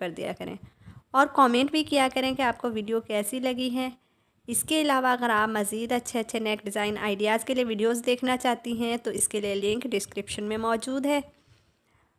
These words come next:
और विंटर के ड्रेसेस डिज़ाइन आइडियाज़ लेना चाहती हैं या ट्राउज़र डिज़ाइंस देखना चाहती हैं या फिर स्लीव्स डिज़ाइंस आइडियाज़ लेना चाहती हैं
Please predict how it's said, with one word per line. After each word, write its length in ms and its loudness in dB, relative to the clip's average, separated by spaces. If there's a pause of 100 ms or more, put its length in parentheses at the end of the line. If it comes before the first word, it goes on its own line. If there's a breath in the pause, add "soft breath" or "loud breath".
(420)
और 300 4
विंटर 360 0
के 140 0
ड्रेसेस 420 0
डिज़ाइन 400 2
आइडियाज़ 500 2
लेना 260 2
चाहती 380 -2
हैं 200 -2
या 220 0
ट्राउज़र 460 2 (120)
डिज़ाइंस 600 -2
देखना 340 -2
चाहती 320 -2
हैं 140 0
या 300 2
फिर 220 2
स्लीव्स 540 -2
डिज़ाइंस 580 -4 (260)
आइडियाज़ 520 2
लेना 260 -2
चाहती 380 -8
हैं 200 -6